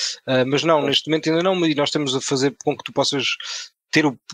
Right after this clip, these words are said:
Speaker 1: obviamente os perfis são públicos, mas se as pessoas quiserem podem, podem pôr o perfil privado e não, não ter perfil, basicamente.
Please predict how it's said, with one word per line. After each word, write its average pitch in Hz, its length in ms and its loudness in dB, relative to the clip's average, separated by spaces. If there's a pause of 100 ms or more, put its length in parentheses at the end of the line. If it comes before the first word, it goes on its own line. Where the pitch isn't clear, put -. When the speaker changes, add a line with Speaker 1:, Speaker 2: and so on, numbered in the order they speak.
Speaker 1:
obviamente 139 380 0
os - 40 0
perfis - 300 0
são 151 120 0
públicos, 160 380 0
mas 139 140 0
se 131 80 -2
as - 60 -8
pessoas 139 160 -4
quiserem 143 260 2
podem, 123 380 -2 (100)
podem 123 220 0
pôr 120 120 -6
o 113 60 -10
perfil - 240 -6
privado 127 400 0
e 120 60 -2
não, 120 160 -4 (280)
não 143 140 0
ter 165 80 2
perfil, 151 260 0
basicamente. 113 560 -2